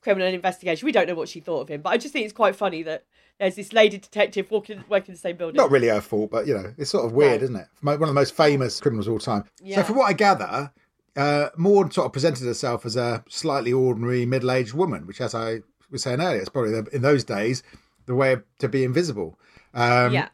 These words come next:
Speaker 2: photographs of her, and, and you wouldn't really notice anything about her, uh, which is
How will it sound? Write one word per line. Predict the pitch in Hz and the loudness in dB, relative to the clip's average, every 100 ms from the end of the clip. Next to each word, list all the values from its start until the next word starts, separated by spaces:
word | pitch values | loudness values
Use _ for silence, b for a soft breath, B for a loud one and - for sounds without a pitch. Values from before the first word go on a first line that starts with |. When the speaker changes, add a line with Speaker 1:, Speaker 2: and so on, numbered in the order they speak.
| - | -4
Speaker 2:
photographs | - 156 - 143 131 | 0 0 2 0 0
of | 139 | -4
her, | 110 135 | 0 0
and, | 135 113 127 | 0 -2 -8
and | 127 | -4
you | 151 | 0
wouldn't | 190 117 104 | 0 -2 -8
really | - 127 117 | -4 -2 -2
notice | 123 98 | -4 -6
anything | 120 104 | -10 -10
about | 98 107 120 110 | -10 -6 -4 -4
her, | 71 76 - _ _ | -8 -18 -20 _ _
uh, | 110 117 | -10 -8
which | 120 139 | -8 -8
is | 131 123 | -10 -12